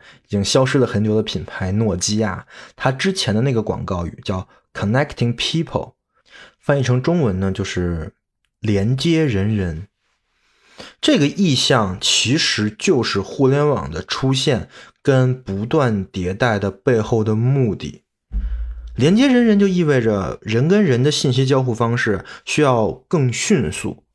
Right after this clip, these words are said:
更及时，信息量呢要更大，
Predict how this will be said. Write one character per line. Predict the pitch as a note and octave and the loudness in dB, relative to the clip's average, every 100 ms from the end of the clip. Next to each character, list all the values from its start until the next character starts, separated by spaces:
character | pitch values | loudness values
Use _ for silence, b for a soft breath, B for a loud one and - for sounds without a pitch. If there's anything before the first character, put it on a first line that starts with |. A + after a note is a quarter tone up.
| _ | _
更 | - D3+ A2 | -2 0 0
及 | - G2+ A#2 | -2 -2 0
时， | - - F#2 A2 - b b b | 0 -2 -2 -4 -6 b b b
信 | - F3 | 0 2
息 | G3+ | 4
量 | A3 G#3+ A#2+ | 4 2 0
呢 | G2+ - | -2 -4
要 | - A2 F#2+ | -2 0 0
更 | - - D#3+ B2 - | -2 0 0 0 -2
大， | - F3 - | -4 -4 -6